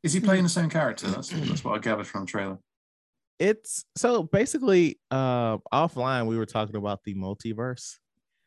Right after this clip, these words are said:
Speaker 1: Oh, God,
Speaker 2: Um,
Speaker 1: this again.
Speaker 2: this, <laughs> basically, think of this as, like, if the Fresh Prince of Bel-Air, the show from the,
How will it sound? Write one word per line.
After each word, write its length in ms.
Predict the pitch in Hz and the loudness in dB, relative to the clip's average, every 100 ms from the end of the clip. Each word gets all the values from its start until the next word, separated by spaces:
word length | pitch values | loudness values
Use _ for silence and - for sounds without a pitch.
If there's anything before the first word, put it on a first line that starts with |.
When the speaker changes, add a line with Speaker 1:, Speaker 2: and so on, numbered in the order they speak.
| _ _ - | _ _ -4
Speaker 1:
Oh, 60 | 117 | -2
God, 360 | 117 117 113 107 | 0 -2 -2 -4
Speaker 2:
Um, 60 | |
Speaker 1:
this 180 | 107 - | -4 -2
again. 160 | 110 143 | 0 0
Speaker 2:
this, 1040 | - - - - 123 123 - - 175 156 - - | -2 -8 -6 -2 0 0 -2 4 4 4 -2 -12
<laughs> 220 | - _ | -20 _
basically, 840 | 190 226 233 226 220 202 202 180 170 | 4 4 4 0 4 4 4 2 0
think 280 | - 175 175 | 0 0 0
of 160 | 160 | 2
this 220 | 143 147 - | 4 2 2
as, 300 | 123 120 113 | 0 0 0
like, 580 | 110 110 107 104 - - _ _ _ - - - _ _ _ - | 0 2 0 -2 -8 -20 _ _ _ -20 -20 -20 _ _ _ 2
if 260 | 156 156 | 2 2
the 120 | 156 151 | 0 2
Fresh 340 | 170 185 - | 2 2 2
Prince 240 | 185 170 | -2 -2
of 100 | 139 | -2
Bel-Air, 360 | 127 120 117 110 | 0 2 2 0
the 120 | 107 | -4
show 240 | - 131 123 | 0 0 0
from 200 | 120 110 | -4 -6
the, 200 | 101 | -6